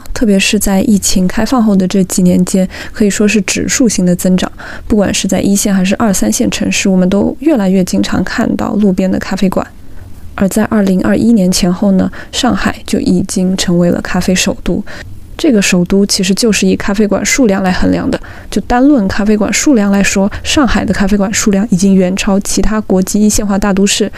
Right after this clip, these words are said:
像是伦敦啊、纽约啊、东京等等。而随着咖啡文化的普及，相信大家也不会再把咖啡看作是一个西方饮料或者外来物种了。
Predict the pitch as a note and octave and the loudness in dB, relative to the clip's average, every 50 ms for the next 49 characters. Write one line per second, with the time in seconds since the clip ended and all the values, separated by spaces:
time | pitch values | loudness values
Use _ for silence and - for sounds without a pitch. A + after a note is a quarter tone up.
0 | - - - - - - - G#3 G3 - - F#3+ F#3 F#3 F3+ F#3 G3+ G#3 G#3 G#3 | -14 -14 -14 -16 -10 -4 -2 0 0 2 2 2 2 2 2 2 0 0 0 2
1 | G#3 G3+ G3 F#3 F3+ F#3+ F#3+ F#3+ G3 F#3+ F#3+ F#3+ - A3+ A#3 A#3+ - C#4 C4+ C4+ | 2 4 4 4 4 2 2 2 2 2 2 0 0 2 0 2 2 4 2 2
2 | A#3+ - - - - - - - - - - - - - - - - - - - | 2 0 -2 -2 -4 -4 -8 -10 -14 -14 -14 -16 -16 -16 -16 -18 -18 -18 -18 -18
3 | - - - - - - - - G#3 G3+ - - G3+ F#3+ G3 G3+ - - G#3+ G#3 | -20 -20 -20 -20 -20 -14 -6 -4 -2 -2 0 2 0 2 0 0 -2 0 -2 0
4 | - A3+ G#3 G3+ F3+ F3+ F#3 - A#3+ G#3+ G3+ F#3+ - - - F3+ F3+ - - F#3 | 2 2 2 2 2 0 0 0 0 0 0 0 -2 0 0 0 0 0 0 0
5 | F3+ F3+ - G3+ G3+ G#3 G#3 G3 G3+ F#3+ G3+ G3 F#3 F3+ F#3 - - F3 F#3 - | 0 2 2 2 2 2 2 2 2 0 2 2 2 2 0 0 -2 -4 -4 -2
6 | - B3 A3 G3 G3 - - - A3 G#3+ - - - - - - G3+ G3 - G3+ | -2 0 0 0 -2 -4 -4 -4 -4 -4 -6 -8 -8 -6 -4 -4 -2 0 0 0
7 | G3+ - - - F#3 F3+ - F#3 F3+ - - F#3 F#3 - G3 F#3 F#3+ F#3+ G#3+ - | 0 -2 -2 -2 0 0 0 0 -2 0 0 0 0 0 0 0 0 0 -2 0
8 | - C4+ B3 C#4+ C#4+ C4 G3+ G3 G3 G3 G3 F#3 G3 F3+ - - - A#3+ C#4+ B3+ | 0 2 2 2 2 2 2 2 2 2 2 2 0 0 0 -2 0 2 2 2
9 | G3 F#3 F#3+ F#3+ F#3+ F3+ - - - - - - | 2 2 2 2 0 0 0 -2 -2 -4 -6 -8